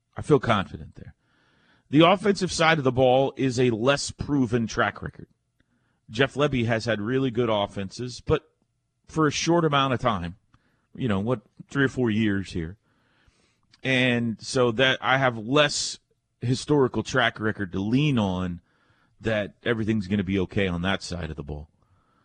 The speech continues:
Uh, I would say that worries me worse right now. Long term, I, th-, everything's in shambles right now.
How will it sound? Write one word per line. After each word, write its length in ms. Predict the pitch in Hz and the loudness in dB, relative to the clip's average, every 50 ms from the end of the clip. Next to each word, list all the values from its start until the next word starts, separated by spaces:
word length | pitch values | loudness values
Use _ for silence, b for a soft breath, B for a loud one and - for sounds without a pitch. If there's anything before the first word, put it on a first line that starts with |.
| _ - - _ _ | _ -20 -20 _ _
Uh, 240 | - 90 90 90 90 - - | -8 -6 -6 -6 -6 -4 0
I 140 | - 127 147 | 2 2 2
would 120 | 156 147 | 2 2
say 140 | - 147 131 | 2 0 0
that 340 | 110 95 - 131 123 - - | 2 2 4 4 4 2 2
worries 480 | 127 120 123 120 117 117 113 95 87 | 0 2 2 4 4 2 2 0 -2
me 140 | 98 104 98 | -2 -2 -2
worse 400 | 90 95 104 110 101 90 - - | 0 2 2 2 2 0 -2 -4
right 240 | 95 92 90 92 - | -6 -4 -4 -6 -6
now. 400 | - 87 82 82 82 82 82 80 - _ _ _ _ _ _ - | -6 -6 -6 -6 -8 -8 -10 -14 -16 _ _ _ _ _ _ 2
Long 460 | 120 139 156 165 160 156 139 127 110 | 8 10 10 12 12 10 8 6 2
term, 720 | - - - 165 160 143 127 110 95 87 87 87 85 80 - _ _ _ _ _ _ _ _ _ _ | 0 2 2 4 6 6 4 4 2 0 -2 -4 -6 -6 -8 _ _ _ _ _ _ _ _ _ _
I, 180 | - 156 165 - | 2 4 4 6
th-, 160 | 165 175 165 - | 6 6 6 8
everything's 500 | 190 190 165 131 - 117 104 90 78 87 | 8 8 8 6 4 4 2 2 0 -2
in 80 | 87 | -4
shambles 480 | 82 - - 87 85 80 78 76 73 80 | -4 -2 -2 -2 -2 -4 -6 -8 -10 -8
right 140 | 85 85 82 | -8 -6 -4
now. 300 | 85 87 80 73 - | -2 -2 -4 -4 -6